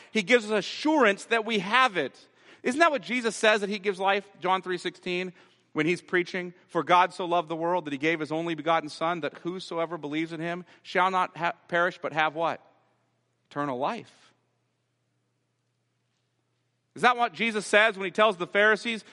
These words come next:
"You search the scriptures," John chapter five, "because you think that in them you have life, and it's they that speak it about me, yet you will not come to me that you may have life"?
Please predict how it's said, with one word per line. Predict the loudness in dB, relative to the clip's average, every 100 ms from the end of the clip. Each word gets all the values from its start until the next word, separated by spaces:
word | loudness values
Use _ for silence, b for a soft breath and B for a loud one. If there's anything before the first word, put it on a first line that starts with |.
| b b -2
"You | -2
search | -2 2 2 2 -2
the | -8
scriptures," | 2 2 2 -4
John | 0 2 4
chapter | 2 -2 0
five, | 4 4 2 B B
"because | 2 2 2
you | -4
think | 2 4 4 6
that | 4
in | 6
them | 6 6 4
you | 4
have | 4
life, | 6 4 4 0 b b
and | 0
it's | 0 2
they | 6 6 6
that | 0 -2
speak | -2 0 2
it | 0 2
about | 4 6 4
me, | 2 4 6 4 2 B B
yet | 4 4
you | 2 2
will | 6 6
not | 6 4 4
come | 4 4
to | 0
me | 2 4 2 B 2
that | 4
you | 6
may | 6
have | 6
life"? | 6 6 4 -4 -20 -20